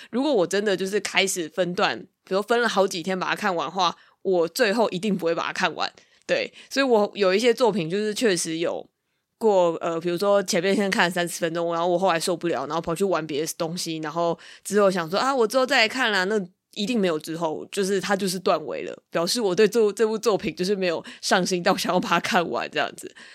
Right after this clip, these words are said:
对，那第二个题是在说会不会快转。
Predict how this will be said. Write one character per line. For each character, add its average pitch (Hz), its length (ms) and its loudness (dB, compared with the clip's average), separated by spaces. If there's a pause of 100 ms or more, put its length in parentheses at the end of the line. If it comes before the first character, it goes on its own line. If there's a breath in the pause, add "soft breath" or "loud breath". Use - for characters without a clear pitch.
(160 loud breath)
对， - 240 -4 (320 soft breath)
那 240 160 2
第 262 320 -2
二 240 140 4
个 214 100 -6
题 185 280 -6
是 190 60 -2
在 208 160 4
说 202 240 2
会 220 140 2
不 196 60 -2
会 190 100 4
快 185 260 2
转。 - 240 -8